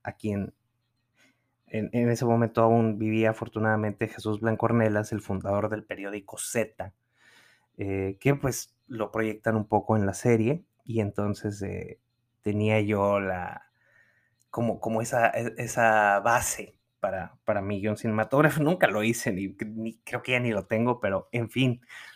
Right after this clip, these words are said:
lo que yo les preguntaba es si tenían, si ustedes estaban viendo Narcos y si tenían alguna duda y que aprovecharan estos pseudoconocimientos que adquirí en, <laughs> en, en la investigación de este proyecto.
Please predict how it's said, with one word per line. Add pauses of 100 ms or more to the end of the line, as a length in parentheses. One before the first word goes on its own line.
(100)
lo
que
yo
les
preguntaba
es
si
tenían,
si
ustedes
estaban
viendo
Narcos (480)
y
si
tenían
alguna
duda
y
que
aprovecharan
estos (440)
pseudoconocimientos
que
adquirí
en, (180)
<laughs>
en, (560)
en
la
investigación
de
este
proyecto.